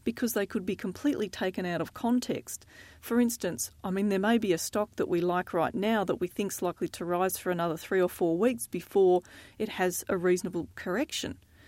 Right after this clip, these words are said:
Now, for someone who's planning on holding it longer than a period of a few weeks, this is not necessarily a stock that they want in their portfolio. And how are they going to be able to manage that stock depending on what it does post that time?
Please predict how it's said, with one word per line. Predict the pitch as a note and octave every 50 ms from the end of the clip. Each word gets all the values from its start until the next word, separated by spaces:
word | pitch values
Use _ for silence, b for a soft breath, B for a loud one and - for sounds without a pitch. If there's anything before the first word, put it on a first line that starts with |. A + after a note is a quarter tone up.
| B B B B B B
Now, | G#3 F#3+
for | F#3+ - G3
someone | F#3+ - B3+ B3 B3 A#3+ G3+ A3+
who's | A3 G#3 F3+
planning | - - A3+ G3+ G3+ G3+ F#3 E3+
on | E3 -
holding | - - F#3+ G3 G3+ G3+ G3 F3+
it | - -
longer | - F3+ F#3 G#3+ B3+ C4 A#3 F3+
than | F3+ A3 A3 G#3+ - - - -
a |
period | - - - F#3 F#3+ F3+ E3+ E3+
of | E3 D#3+
a | E3
few | - - - E3+ E3
weeks, | D#3+ G3+ B3 C4 - - - - - - B B B B B B B B -
this | - C4+ -
is | G#3+ G#3+
not | A3+ G#3+ G3+ -
necessarily | - A#3 - F#3 F3+ - - F#3 F3+ F3 F3+ F3 E3
a | F3
stock | - - F#3 E3+ - -
that | - - -
they | A3+ F#3+ E3
want | D#3+ E3+ E3
in | E3+ E3
their | D#3+ D#3 -
portfolio. | - - - - - - A3 B3+ C4+ B3 F3+ D#3+ - - - b b b b b b b b
And | - G#3+ A#3
how | A#3+ C4+ C#4 C#4
are | C4+ B3
they | A#3 G3+
going | F#3+ G3+ G3+ G3+ G3+ G3+
to | - -
be | - F#3+ F3+
able | F#3 F3+ F3+ F3+
to | - F3+
manage | F3 F3+ G3+ A3+ A#3+ A3 A3+ -
that | - - - -
stock | - - - E3+ E3 - -
depending | - F#3 - A3 G3+ G3 F#3
on | E3+ E3+ F3
what | E3+ -
it | - - -
does | - - E3+ D#3 -
post | - - F#3 E3+ E3+ - -
that | - - - -
time? | - B3+ C4 C#4+ B3 E3+ - -